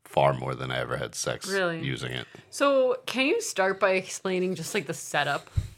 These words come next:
Speaker 1: So,
Speaker 2: of this?
Speaker 1: it's, it has to hang from something. So, like, a doorway is probably a good one, but also not the greatest. I had a spiral staircase, so I had it hanging from the spiral staircase, which
Speaker 2: Mm.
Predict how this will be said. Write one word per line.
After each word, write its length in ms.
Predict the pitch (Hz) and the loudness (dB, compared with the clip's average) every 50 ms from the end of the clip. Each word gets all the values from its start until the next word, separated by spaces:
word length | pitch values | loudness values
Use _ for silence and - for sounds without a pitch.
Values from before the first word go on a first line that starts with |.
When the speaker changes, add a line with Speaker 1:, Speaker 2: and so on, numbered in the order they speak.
| - - | -10 -6
Speaker 1:
So, 300 | - - 107 95 90 90 | 2 8 10 12 12 12
Speaker 2:
of 80 | 87 - | 10 10
this? 340 | 92 - - - - - - _ _ _ - - - - | 6 2 -2 -10 -12 -14 -18 _ _ _ -20 -14 -2 6
Speaker 1:
it's, 500 | - 104 95 - - - - - - - - - - - | 8 8 8 8 4 0 0 0 -2 -4 -8 -12 -12 -10
it 320 | - - - - 85 90 | -10 -8 -2 0 0 4
has 220 | 87 95 92 - - | 8 8 6 6 6
to 80 | 117 | 2
hang 240 | 101 104 92 85 82 | 4 6 6 6 6
from 180 | 82 85 78 71 | 4 0 -2 -2
something. 420 | - - 71 69 - 71 69 69 69 | 0 -2 -2 -2 0 0 0 0 0
So, 200 | - - 73 69 | -2 0 0 2
like, 360 | 69 67 67 - - - - - | 2 0 -2 -4 -8 -10 -6 -4
a 80 | 76 | -4
doorway 500 | 71 67 - 71 71 69 69 69 69 69 | -2 0 0 2 2 2 4 4 4 4
is 140 | 67 67 - | 2 2 -2
probably 380 | - - - 73 71 76 71 65 | -6 -6 -4 -2 0 2 2 0
a 20 | |
good 240 | 64 62 69 69 67 | 0 0 -2 -2 -2
one, 200 | 71 71 71 71 | -2 -2 -2 -2
but 200 | 67 67 65 - _ _ _ - | -2 -2 -4 -4 _ _ _ -10
also 280 | 69 69 - - 64 | -8 -8 -6 -6 -6
not 280 | 62 62 64 58 - - | -6 -6 -6 -8 -10 -12
the 80 | - 64 | -14 -8
greatest. 540 | 58 69 65 64 65 69 82 80 - - - - - - - - - _ _ - | -4 -2 0 0 2 2 0 -2 -4 -8 -14 -20 -20 -20 -20 -20 -20 _ _ -4
I 40 | - | -2
had 80 | 78 73 | -2 0
a 40 | 67 | -2
spiral 380 | - - - 62 65 67 67 67 | -2 0 2 2 4 4 2 0
staircase, 540 | - - 62 62 62 64 - 73 71 69 - | -2 -4 -4 -4 -4 -2 0 0 0 0 0
so 100 | - 62 | 0 0
I 80 | 65 | 0
had 100 | 69 69 64 | 2 2 0
it 80 | - - | -2 -2
hanging 320 | - 65 64 65 67 65 | -4 -4 -2 -2 -2 -4
from 240 | - - - 65 64 | -4 -6 -6 -6 -6
the 60 | 64 | -6
spiral 360 | - - - 64 62 64 64 | -6 -4 -2 -2 0 -2 -2
staircase, 580 | - - - 58 64 64 - - 71 69 69 58 | -6 -8 -6 -6 -6 -6 -4 -2 0 0 0 0
which 220 | 57 - - 73 | -2 -2 -4 -4
Speaker 2:
Mm. 60 | - | -8